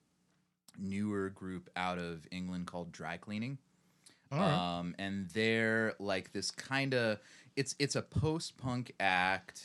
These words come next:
Speaker 2: Ooh,
Speaker 1: that
Speaker 2: yes.
Speaker 1: does a lot of, like, I mean, it's, uh, their, their lead singer doesn't really sing.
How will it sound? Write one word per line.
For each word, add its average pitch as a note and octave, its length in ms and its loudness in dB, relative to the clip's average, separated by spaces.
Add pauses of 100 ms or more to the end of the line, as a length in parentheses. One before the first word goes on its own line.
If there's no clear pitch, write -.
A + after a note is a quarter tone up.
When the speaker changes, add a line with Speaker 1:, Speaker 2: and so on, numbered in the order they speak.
(140)
Speaker 2:
Ooh, C#3 100 6
Speaker 1:
that G#2+ 280 6
Speaker 2:
yes. F#2 100 -2
Speaker 1:
does G#2 760 2
a G2+ 60 -2
lot G2+ 420 -2
of, G2 260 -4
like, F2 320 -2 (640)
I - 60 -6
mean, A#2+ 140 2
it's, - 360 2
uh, G2+ 680 4
their, A#2 160 0 (100)
their A#2 200 0
lead C3 320 0
singer F#2+ 720 2 (100)
doesn't A2 320 -2
really G2 320 -2
sing. G2 840 -2